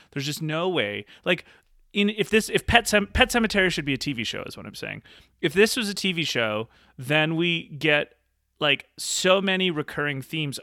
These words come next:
around Rachel and her sister's history and how that connects to what's happening now. Instead, because it's a movie, we get,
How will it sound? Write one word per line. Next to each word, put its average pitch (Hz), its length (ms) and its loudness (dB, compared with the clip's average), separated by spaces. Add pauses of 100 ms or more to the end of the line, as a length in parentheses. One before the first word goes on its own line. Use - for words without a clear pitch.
around 127 580 0
Rachel 131 540 -2
and 123 140 -4
her 127 100 -8
sister's 127 480 -6
history 135 460 -6
and 131 100 -4
how 170 220 -2
that 180 180 -2
connects 151 420 -8
to 139 80 -8
what's - 140 -8
happening 120 420 -6
now. 113 300 -4 (300)
Instead, 190 480 4 (340)
because 156 460 0
it's - 220 -8
a 139 60 -2
movie, 160 360 2
we 135 140 -2
get, 139 260 2